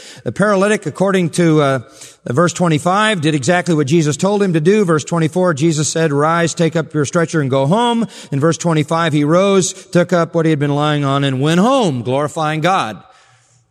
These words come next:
Uh, a creative miracle which gave him back not only the movement of his limbs, but all the musculature that had atrophied so he could get up and go home.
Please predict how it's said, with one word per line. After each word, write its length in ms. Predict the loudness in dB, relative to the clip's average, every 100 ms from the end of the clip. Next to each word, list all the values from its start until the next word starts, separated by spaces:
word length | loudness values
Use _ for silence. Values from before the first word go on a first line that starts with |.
| -14
Uh, 220 | -12 -10
a 80 | -10
creative 640 | -2 0 2 2 0 0
miracle 560 | 0 2 0 -2 -4 -4
which 320 | -4 -8 -20 -12 -4
gave 240 | -2 0
him 160 | 0 0
back 320 | 0 -2 -2
not 160 | -4
only 240 | -2 -2 0
the 100 | 0
movement 400 | 0 0 0 -2
of 60 |
his 160 | -2 -2
limbs, 300 | -2 -2 -2
but 120 | -2
all 160 | -2 0
the 80 | 0
musculature 680 | -2 -2 0 -2 0 -2
that 120 | 0
had 100 | 0
atrophied 480 | 0 -2 -4 -4 -4
so 140 | -2 -2
he 60 |
could 160 | -2 -2
get 120 | -2
up 120 | -2
and 100 | -2
go 140 | 0 0
home. 300 | -2 -8